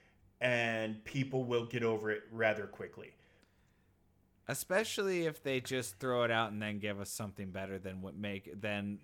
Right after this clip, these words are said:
Speaker 2: building it up and making us wait. I mean, I,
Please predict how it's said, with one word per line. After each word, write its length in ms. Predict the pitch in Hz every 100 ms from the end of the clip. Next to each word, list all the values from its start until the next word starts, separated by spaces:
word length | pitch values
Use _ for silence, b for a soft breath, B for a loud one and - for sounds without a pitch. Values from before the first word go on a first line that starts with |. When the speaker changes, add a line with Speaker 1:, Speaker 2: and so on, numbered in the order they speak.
| 110 101
Speaker 2:
building 400 | 117 113 117 107
it 160 | 104
up 220 | 107 110
and 140 | 104 101
making 360 | 101 101 110
us 220 | 98 90 101
wait. 460 | 98 101 113 - b b b b b b b -
I 100 | 123
mean, 200 | 127 120
I, 240 | 135